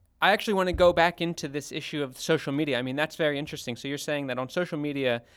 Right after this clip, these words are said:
there, there's this space available for people to really discuss the Haitian Revolution, which, which is not being discussed in perhaps certain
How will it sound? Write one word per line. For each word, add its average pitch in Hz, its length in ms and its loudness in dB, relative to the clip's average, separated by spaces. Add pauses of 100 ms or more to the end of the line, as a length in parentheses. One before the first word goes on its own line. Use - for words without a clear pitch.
(240)
there, 139 380 4
there's 139 340 2
this 127 220 -4
space - 500 -2
available 127 460 0
for 120 260 -4
people 123 440 -10
to 123 160 -10
really 120 640 -2 (480)
discuss - 760 2 (240)
the 120 80 -4
Haitian 120 360 -4
Revolution, 113 520 -6
which, 110 220 -10 (240)
which 117 200 -8
is 117 140 -6
not 120 300 2
being 123 240 -2
discussed 113 500 -6
in 110 220 -8
perhaps 110 460 -8
certain 110 420 -6